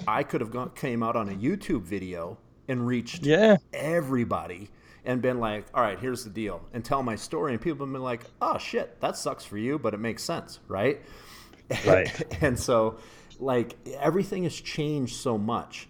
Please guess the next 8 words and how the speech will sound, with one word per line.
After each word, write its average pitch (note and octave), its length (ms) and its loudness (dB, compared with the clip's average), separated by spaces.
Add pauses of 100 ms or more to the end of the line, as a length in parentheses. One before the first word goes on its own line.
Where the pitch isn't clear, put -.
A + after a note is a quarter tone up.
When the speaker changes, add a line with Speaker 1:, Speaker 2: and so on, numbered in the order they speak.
(260)
Speaker 1:
that A#2 340 2
it B2 80 -2
makes B2+ 340 -2
me B2+ 100 2
wonder G#2+ 840 2 (560)
how B2 340 2
much C3 320 0
longer G#2+ 800 0